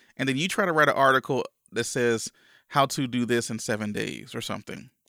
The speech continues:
Google is telling you right there that people who are searching are looking for a quick list to look at.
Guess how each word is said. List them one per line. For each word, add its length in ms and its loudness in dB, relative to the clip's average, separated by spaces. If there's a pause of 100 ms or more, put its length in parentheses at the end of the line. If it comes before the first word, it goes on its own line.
(600)
Google 360 0
is 100 0
telling 380 0
you 100 -4
right 220 2
there 380 -2
that 260 -4
people 500 -6
who 220 -4
are 120 2
searching 520 -4
are 140 -2
looking 420 -4
for 280 -2 (240)
a 120 -2
quick 500 -4 (140)
list 580 -2 (140)
to 140 -8
look 300 -4
at. 200 -10